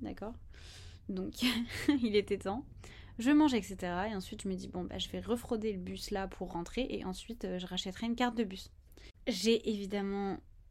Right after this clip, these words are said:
pris le bus et le conducteur m'a pas loupé. Il m'a tiré sur la manche, il m'a dit, « Ouais, euh, il faut que tu passes ton, ta carte de bus, et cetera. » Donc évidemment, j'avais pas de carte de bus, donc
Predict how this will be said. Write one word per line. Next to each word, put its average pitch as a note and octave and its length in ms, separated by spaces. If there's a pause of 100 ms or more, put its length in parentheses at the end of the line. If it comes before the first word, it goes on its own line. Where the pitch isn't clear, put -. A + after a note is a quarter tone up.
(380)
pris - 240
le G3 100
bus F#3+ 500 (100)
et G3+ 380
le F#3+ 200
conducteur F#3+ 720
m'a F#3+ 220
pas G#3 140
loupé. F#3 520 (220)
Il G3+ 140
m'a F#3 140
tiré G3+ 320
sur G3 180
la F#3 100
manche, F#3 460
il G#3+ 80
m'a G3 120
dit, « - 180
Ouais, G3+ 380 (1000)
euh, G3 140
il F#3+ 140
faut A3 140
que - 60
tu - 120
passes G3 260
ton, F#3+ 400
ta G3 100
carte F#3+ 200
de F#3+ 100
bus, G3 320
et G3+ 60
cetera. » - 300 (720)
Donc A#3 100 (120)
évidemment, G3 400
j'avais G3+ 200
pas A3 120
de - 60
carte G3 220
de G3+ 60
bus, A3 260
donc F#3+ 180